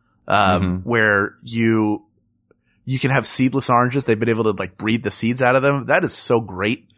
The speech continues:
Speaker 2: Oh, oranges, a-, as far as, like, peel and eat ability,
Speaker 1: Mm-hmm.
Speaker 2: the orange is far and away the superior fruit, I think.
Speaker 1: Right.
Speaker 2: In the ease of eating.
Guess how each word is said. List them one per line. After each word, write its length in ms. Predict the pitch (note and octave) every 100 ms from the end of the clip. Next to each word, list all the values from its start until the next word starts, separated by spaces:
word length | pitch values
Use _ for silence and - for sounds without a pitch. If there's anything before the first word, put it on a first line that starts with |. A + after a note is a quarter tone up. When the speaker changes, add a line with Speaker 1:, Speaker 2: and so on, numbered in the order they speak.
| _ _ F#3
Speaker 2:
Oh, 120 | F#3+
oranges, 640 | F3+ G#3+ A#3+ G#3 F3 A#2 -
a-, 180 | F3 D3+
as 100 | -
far 180 | G3+
as, 140 | F#3+ -
like, 240 | B2+ -
peel 420 | - F3+ F3+ F3 C#3
and 200 | C3 A#2
eat 280 | B2+ C3+ C3+
ability, 680 | A#2 F2+ A2 A#2 B2+ B2+ B2
Speaker 1:
Mm-hmm. 280 | G#2+ A2 B2+
Speaker 2:
the 80 | A2
orange 800 | - C3 C#3 B2 A#2 G#2+ F#2 -
is 440 | G2+ F#2 E2+ - -
far 560 | - - - B2 A#2
and 100 | G#2+
away 560 | G2 F#2+ F2+ E2 D#2 -
the 220 | F2 F2+
superior 600 | E2 - - G2 F2+ D#2
fruit, 400 | - E2 C#2+ A1 -
I 140 | D2+
think. 420 | - C#2 B1+ - _ _ - -
Speaker 1:
Right. 180 | C3 C#3
Speaker 2:
In 60 | A2+
the 220 | A2+ - A2+
ease 300 | A2+ G#2+ -
of 280 | G2 F2 -
eating. 500 | F2+ D#2 C#2 A#1+